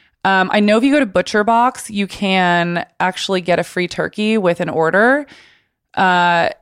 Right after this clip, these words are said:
and then there's, like, some organic pasture-raised turkeys that are really insanely expensive. Or if you wanna go, like, the Trader Joe's route, you can find it for around thirty-five dollars, actually. If you don't like turkey, you could also just do a chicken. I found an organic pasture-raised chicken from a regenerative farm called Force of Nature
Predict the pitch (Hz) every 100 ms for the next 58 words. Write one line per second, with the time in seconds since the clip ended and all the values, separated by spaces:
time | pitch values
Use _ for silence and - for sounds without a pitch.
0 | - 208 208 202 190 190 185 175 - 196
1 | 175 - 196 196 180 - 220 208 220 214
2 | 220 214 208 180 170 180 220 202 190 170
3 | 175 170 160 - 165 156 170 160 160 -
4 | 196 196 185 - 190 190 185 180 170 175
5 | 165 165 117 175 - - 190 170 170 170
6 | 180 175 160 156 180 170 190 175 - 214
7 | 247 240 - - 190 180 175 190 208 180
8 | 180 160 160 160 151 190 214 240 - 269
9 | 294 320 - - - _ 214 208 220 180
10 | 185 196 254 196 190 196 - - 165 -
11 | 247 269 285 - 214 208 190 208 294 330
12 | 247 170 175 180 165 - 180 135 - -
13 | 202 - 202 262 254 220 180 185 185 240
14 | - - 196 185 - 202 190 180 - 190
15 | 170 165 - 165 175 165 170 170 180 175
16 | 214 214 - - 170 156 147 - 185 165
17 | - 180 185 165 165 160 202 226